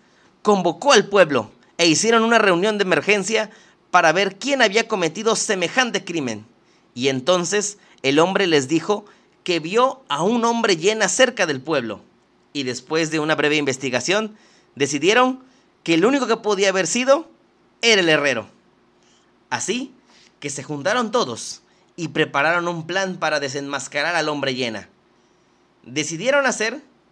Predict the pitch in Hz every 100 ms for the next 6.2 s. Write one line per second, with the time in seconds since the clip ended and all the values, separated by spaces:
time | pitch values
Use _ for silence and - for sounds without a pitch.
0 | _ 147 147 180 180 160 175 175 143 151
1 | 160 - 131 120 117 117 127 127 123 139
2 | 135 208 127 - _ _ _ _ _ _
3 | _ 175 170 196 190 165 147 175 214 214
4 | - - 247 240 240 185 165 214 208 226
5 | 220 160 131 135 180 180 180 135 127 120
6 | - -